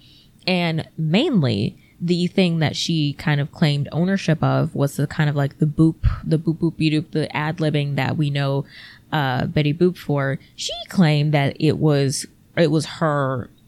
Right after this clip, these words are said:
it was her thing. It was the thing that she had done. And that was indicative of her character. What the actual situation was, was that in the nineteen, almost as early,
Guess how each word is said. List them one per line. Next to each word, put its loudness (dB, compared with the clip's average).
it 0
was 0
her -2
thing. -4
It 0
was -2
the -8
thing 0
that -2
she 0
had -2
done. 0
And -2
that -4
was -6
indicative -4
of -8
her -8
character. -6
What 0
the -2
actual -2
situation -2
was, -2
was -4
that -6
in -8
the -6
nineteen, -4
almost -4
as -2
early, -2